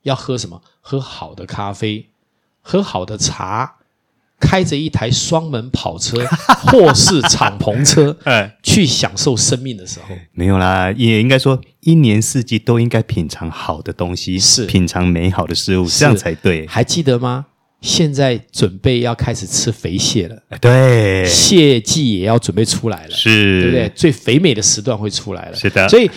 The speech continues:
Speaker 1: 也就是如果说在我们一起这个参与哦，在我们 Podcast 里面哈，一起分享的听众，还有我们这些所谓的，诶，一起来，诶，讲这个生活事的人，都能一起去把这一个氛围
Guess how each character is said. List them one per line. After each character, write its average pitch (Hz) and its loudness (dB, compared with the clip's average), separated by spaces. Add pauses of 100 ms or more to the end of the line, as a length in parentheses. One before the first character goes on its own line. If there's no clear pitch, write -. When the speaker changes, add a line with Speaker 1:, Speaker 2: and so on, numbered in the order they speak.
(100)
Speaker 1:
也 147 4
就 208 2
是 220 2
如 160 2
果 175 2
说 156 2
在 156 0
我 113 0
们 104 -8
一 180 -6
起 92 -6 (120)
这 131 -6
个 113 -4
参 175 -2
与 98 -4
哦， 87 -10
在 139 -2
我 113 0
们 98 -10
Podcast 147 -4
里 87 -14
面 95 -10
哈， 98 -16
一 147 -10
起 87 -10
分 170 0
享 90 -6 (460)
的 - -10
听 190 0
众， - 2 (640)
还 - 0
有 156 4
我 107 -2
们 104 -10
这 135 0
些 127 -2
所 101 -6
谓 113 0
的， 101 -6 (280)
诶， 143 -10
一 147 -8
起 - -6
来， 101 -8 (140)
诶， 92 -12 (280)
讲 - -4 (440)
这 - -6
个 110 -4
生 196 0
活 127 2
事 123 2
的 104 -6
人， 90 -14 (400)
都 220 6
能 175 -2
一 214 -2
起 113 -4
去 143 -6
把 92 -4
这 - -2
一 185 -4
个 151 -4
氛 139 -2
围 101 -6